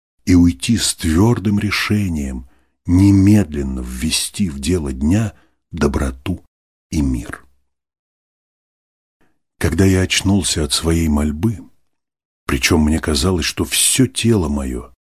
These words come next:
все внутри меня гудит от мощной радости, от счастья и неизъяснимого покоя, я увидел светящуюся фигуру Иллалиона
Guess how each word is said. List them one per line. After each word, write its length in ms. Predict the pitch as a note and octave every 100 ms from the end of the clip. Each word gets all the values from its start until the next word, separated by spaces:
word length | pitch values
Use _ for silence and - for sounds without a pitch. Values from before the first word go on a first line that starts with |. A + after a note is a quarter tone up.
| _ _
все 380 | - - - A#2
внутри 500 | G#2+ G2 G2+ - A#2
меня 460 | G#2 E2+ E2 G#2+ G#2+
гудит 720 | D#2 F2 D#2+ D2+ A#2 B2 -
от 220 | - D#2 E2+
мощной 560 | F#2+ A2 - - E2+
радости, 800 | D#2+ D#2+ G#2 F#2+ - - - - _ _ _ _ _ -
от 200 | - -
счастья 840 | - - A#2+ A2 - - - C#2+ _ _ _ _
и 140 | F#2+ F#2+
неизъяснимого 1400 | F#2 A#2 A2+ F#2+ E2 F#2 F2+ - E2 G#2 A#2+ G2 D#2
покоя, 800 | D2 D#2+ - - C3+ C#3+ A2 F2 - _ _ _ _ _ _ _
я 180 | D#2 C2+
увидел 380 | D2+ G2+ F#2+ F#2
светящуюся 1080 | - E2+ D2+ - A#2 A2+ - B2 A2 - G#2+
фигуру 600 | - G#2 F#2+ G#2 G2+ G2+
Иллалиона 1000 | E2+ E2 E2+ E2 E2+ E2 D#2+ C#2+ B1+ B1